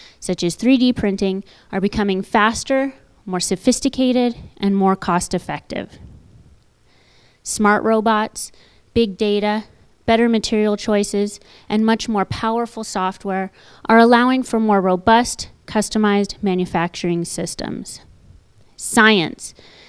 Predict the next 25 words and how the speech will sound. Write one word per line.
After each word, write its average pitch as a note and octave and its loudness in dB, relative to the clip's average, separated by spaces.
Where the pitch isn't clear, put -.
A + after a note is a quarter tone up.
is G3 0
becoming G#3+ 0
more F#3 2
useful, A#3 6
affordable, A3 4
and G3 0
adaptable F3 -2
than F3+ -2
ever E3+ 0
before. E3 -6
By A#3+ 0
shifting D4+ 2
our A#3 2
focus F3+ -4
to - -4
product A#3+ 4
service A3 0
hybrid F#3+ -2
businesses E3+ -4
and G3+ -2
customized A#3+ 0
products F3+ -4
manufactured F#3 -4
on G3 2
demand, F3 -2